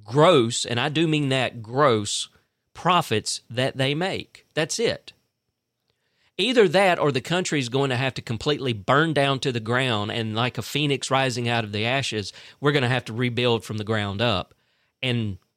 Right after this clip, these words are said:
rebuild with newer technologies and new ways of doing things. I don't wanna see that. That is not something I wanna go through. That's not something I want my kids to go through. But I am all for electric vehicles.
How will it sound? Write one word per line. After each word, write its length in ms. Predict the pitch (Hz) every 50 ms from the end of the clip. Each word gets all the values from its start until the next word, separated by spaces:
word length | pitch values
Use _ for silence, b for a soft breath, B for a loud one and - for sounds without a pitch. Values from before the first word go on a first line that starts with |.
| _ _ _ 262 _ _ _ _ _ _ _ _ _ _ _ _ _ _ _ 117 113
rebuild 720 | 123 135 139 135 120 139 139 143 135 120 117 113 104 101
with 140 | 110 107 113
newer 260 | 123 135 131 131 123
technologies 800 | - - 120 - 113 113 113 120 117 113 117 107 113 107 98 104
and 100 | 107 110
new 140 | 120 123
ways 260 | 117 117 107 104 98 104
of 80 | 101
doing 260 | 101 139 151 127 110
things. 380 | 98 - 101 101 87 90 - - b b b b b b b b _ _ -
I 160 | 135 156 262
don't 240 | 294 247 170 131 117
wanna 260 | 135 156 175 151 113
see 260 | - - 107 98 98
that. 320 | 98 95 92 90 - - _ _ -
That 180 | 151 196 214
is 100 | 185 143
not 300 | 147 143 160 175 175 151
something 340 | - 156 139 120 135 120 120
I 100 | 135 151
wanna 220 | 165 165 156 156
go 160 | 143 156 156 151
through. 280 | 151 - 160 165 170
That's 220 | 156 135 117 - 151
not 140 | 139 139
something 300 | - - 139 127 139 127
I 60 | 127 123
want 160 | 127 123 -
my 100 | 117 110
kids 360 | - - 190 190 160 117 104
to 60 | 107
go 180 | 98 104 104 101
through. 320 | 95 104 101 95 90 95 - _ -
But 100 | 143 151
I 140 | 147 165
am 180 | 190 214 208 190
all 240 | 165 165 170 175 165
for 260 | - - 151 147 139
electric 380 | 123 120 131 151 147 - - 147
vehicles. 580 | 139 143 127 117 110 - 131 127 147 - -